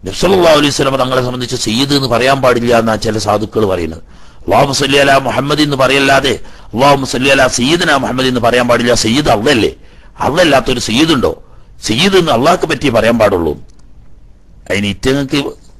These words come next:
വല്ല കഥയുണ്ട്. അള്ളാഹു സുബ്ഹാനഹു വ തആല സയ്യിദ് എന്ന് പറഞ്ഞാൽ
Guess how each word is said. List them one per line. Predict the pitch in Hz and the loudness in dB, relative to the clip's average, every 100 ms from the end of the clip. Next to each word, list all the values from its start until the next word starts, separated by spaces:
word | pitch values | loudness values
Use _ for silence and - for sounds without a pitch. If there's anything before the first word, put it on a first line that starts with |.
| - | -6
വല്ല | 110 127 | -4 -2
കഥയുണ്ട്. | - 107 98 104 78 - - - - - - - - - - - - - - - - - | -2 -4 -2 -4 -4 -16 -20 -20 -20 -20 -20 -20 -20 -20 -20 -20 -20 -20 -20 -20 -20 -8
അള്ളാഹു | - 101 160 196 208 | -4 0 4 4 4
സുബ്ഹാനഹു | 185 196 190 185 | 2 2 4 2
വ | |
തആല | 185 185 | 2 2
സയ്യിദ് | 165 175 180 175 | 2 2 2 4
എന്ന് | 175 | 4
പറഞ്ഞാൽ | 160 160 160 | 2 2 0